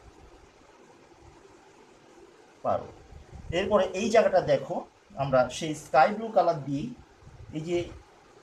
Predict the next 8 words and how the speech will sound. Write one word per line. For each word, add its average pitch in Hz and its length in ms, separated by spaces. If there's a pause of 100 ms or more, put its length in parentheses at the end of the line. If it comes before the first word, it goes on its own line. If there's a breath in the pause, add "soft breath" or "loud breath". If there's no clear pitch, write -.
(200)
জলের 160 320
একটা 170 160 (160)
হালকা 147 380 (920)
পড়ে 170 200 (100)
যে 147 100 (960)
উঠছে - 340 (160)
জলটা, 139 320 (1000)
এই 139 160